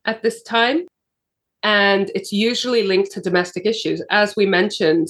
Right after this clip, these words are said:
a couple of times, most murders are committed by someone you know,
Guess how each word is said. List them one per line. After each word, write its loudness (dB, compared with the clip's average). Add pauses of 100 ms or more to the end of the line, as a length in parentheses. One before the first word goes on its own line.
(220)
a -10
couple 0
of -2
times, -4 (320)
most 0
murders 2
are -4
committed -2
by -4 (140)
someone -2
you 2
know, 0